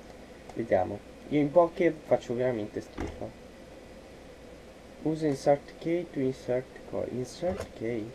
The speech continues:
Che cavolo è insert? Insert key? Ah, ok, ok, ok. Il tasto ins praticamente dobbiamo premere. Vabbè.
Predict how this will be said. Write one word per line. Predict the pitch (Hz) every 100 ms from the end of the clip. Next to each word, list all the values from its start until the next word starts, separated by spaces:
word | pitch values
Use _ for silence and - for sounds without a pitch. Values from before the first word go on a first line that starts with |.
| -
Che | 156
cavolo | - 226 226
è | 123
insert? | 113 - 110 - - - - - - - - -
Insert | 120 - 196 196 -
key? | 110 104 113 - - - - - - - - - - - - - - - - - - - - - - - - - - - - - - - - - - - - - -
Ah, | 185 240 196
ok, | 160 - 170 156
ok, | - 143
ok. | 135
Il | 143 123 131
tasto | 156 - 156 -
ins | 156 127 - - 117 - -
praticamente | 104 110 117 123 110 113
dobbiamo | 107 113 110
premere. | 110 101 101 98 -
Vabbè. | 107